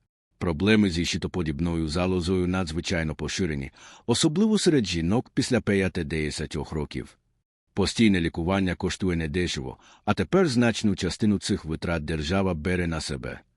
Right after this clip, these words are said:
Це серйозна підтримка, яка допомагає стабілізувати стан здоров'я і запобігти ускладненням. Також до програми додали ліки від глаукоми. Це дуже підступне захворювання,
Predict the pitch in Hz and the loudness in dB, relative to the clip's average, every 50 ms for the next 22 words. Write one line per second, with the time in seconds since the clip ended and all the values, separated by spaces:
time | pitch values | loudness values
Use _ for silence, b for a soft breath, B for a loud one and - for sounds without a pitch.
0 | _ _ _ _ _ _ _ - - - 101 - - 101 92 95 104 101 92 78 | _ _ _ _ _ _ _ -6 0 2 2 4 4 2 4 4 4 4 4 2
1 | 82 76 - 80 - - - 87 76 71 - 71 64 - b b b b b b | -2 -2 -4 -6 -6 -4 -4 -2 -2 -4 -4 -8 -10 -10 b b b b b b
2 | 82 85 - - 190 175 160 - 123 113 104 92 92 98 92 92 90 - - 90 | -4 -2 2 4 4 4 4 4 4 2 2 2 2 2 2 2 0 0 -2 -2
3 | 80 87 82 80 76 85 80 85 95 95 - 87 80 - - 104 104 104 95 82 | -2 -2 -2 -2 -2 -2 -2 0 -2 -2 -2 -4 -6 -4 0 0 2 2 0 0
4 | 80 87 85 101 117 123 123 120 113 - _ _ - 139 120 117 107 - 82 71 | -2 0 0 2 2 2 2 2 0 -2 _ _ -2 0 0 0 0 -2 -4 -2
5 | 71 85 85 - - 85 - _ - 123 117 - - 95 80 73 71 67 69 67 | 0 -2 -2 -2 -4 -8 -8 _ -4 -2 -2 -2 -2 -4 -4 -4 -4 -4 -6 -8
6 | 65 62 60 62 - _ _ _ _ _ _ _ _ _ _ _ _ - - 101 | -8 -10 -10 -12 -14 _ _ _ _ _ _ _ _ _ _ _ _ 0 0 0
7 | 95 - 95 85 73 85 78 - 76 73 69 78 92 107 113 110 107 101 - 98 | 2 2 0 -2 -2 -2 -6 -4 -4 -4 -2 2 2 4 4 4 2 0 -2 -4
8 | 95 85 90 87 87 85 82 82 98 131 156 - 196 175 143 131 127 101 85 85 | -4 -2 -2 -2 0 -2 0 0 0 0 0 2 0 2 4 2 2 2 0 -2
9 | 87 85 80 73 69 69 - - 73 65 64 64 58 - _ _ _ _ _ _ | -2 -2 -2 -2 -4 -6 -6 -8 -8 -8 -8 -10 -12 -14 _ _ _ _ _ _
10 | _ _ _ _ _ _ _ - - - 101 87 80 104 104 90 92 80 - 85 | _ _ _ _ _ _ _ -4 0 2 2 4 4 4 4 4 2 -2 -2 -4
11 | - - - 98 - 82 76 71 71 71 - - 92 98 92 80 73 69 67 64 | -4 -2 -2 -2 -2 -2 -6 -4 -4 -6 -4 0 2 2 2 2 0 -4 -6 -8
12 | 64 60 | -8 -12